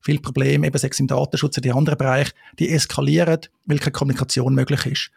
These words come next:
Wir haben zum Glück nach wie vor nicht die deutschen Verhältnisse, dass man gerade zum Anwalt geht, wo dann irgendwie auch mit einer Gewinnbeteiligung der Abmahnungen verschickt et cetera, sondern wir haben ja zum Glück in unserem Rechtssystem eben Anreiz, doch zuerst mal Probleme untereinander zu lösen.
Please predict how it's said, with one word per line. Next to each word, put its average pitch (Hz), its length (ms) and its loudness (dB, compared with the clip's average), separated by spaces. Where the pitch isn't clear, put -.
Wir 151 80 2
haben 151 100 2
zum 147 120 0
Glück 143 260 0
nach 160 180 2
wie 180 40 0
vor 139 180 0
nicht 180 220 2
die 190 100 2
deutschen 185 300 0
Verhältnisse, 160 500 2
dass 151 80 2
man 139 80 2
gerade 131 160 0
zum 127 300 -4
Anwalt 185 340 0
geht, 170 380 0
wo 151 80 2
dann 151 120 2
irgendwie 143 280 4
auch 139 100 4
mit 139 260 4
einer 131 120 2
Gewinnbeteiligung 151 880 2
der - 100 0
Abmahnungen 175 500 2
verschickt - 380 0
et 143 100 -4
cetera, 131 520 0
sondern 139 300 2
wir 135 60 4
haben 131 80 2
ja 131 80 0
zum 143 120 0
Glück 156 200 2
in - 60 -4
unserem 147 180 2
Rechtssystem 143 560 0
eben 151 160 0
Anreiz, 131 480 2
doch 143 180 0
zuerst 135 240 -2
mal 139 80 0
Probleme 131 420 0
untereinander 147 380 2
zu - 140 0
lösen. 156 340 2